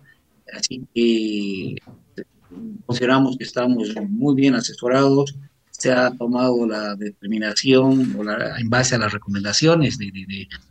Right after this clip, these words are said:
ambos staff, de que, eh, la única manera de desmaterializar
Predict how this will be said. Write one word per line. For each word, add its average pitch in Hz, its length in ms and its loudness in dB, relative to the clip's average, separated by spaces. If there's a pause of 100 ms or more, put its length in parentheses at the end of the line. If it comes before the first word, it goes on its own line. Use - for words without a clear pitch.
(160)
ambos 123 380 2
staff, 139 420 -2 (500)
de 135 420 2 (260)
que, 131 420 0
eh, 110 200 -6
la 113 120 -2
única 139 380 2
manera 117 480 2
de 110 160 -14
desmaterializar 110 1120 -4